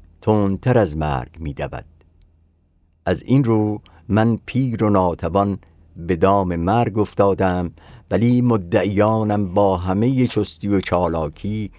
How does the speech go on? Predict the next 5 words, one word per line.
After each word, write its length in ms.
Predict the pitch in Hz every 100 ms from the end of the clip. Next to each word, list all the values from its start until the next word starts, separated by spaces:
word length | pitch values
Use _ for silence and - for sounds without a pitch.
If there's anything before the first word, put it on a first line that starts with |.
| 143 - -
در 100 | 90
چنگال 800 | - 82 82 78 101 101 92 82
بدی 560 | 82 78 87 82 76 -
گرفتار 600 | - 78 - 101 101 80
آمدند. 520 | 65 - 64 -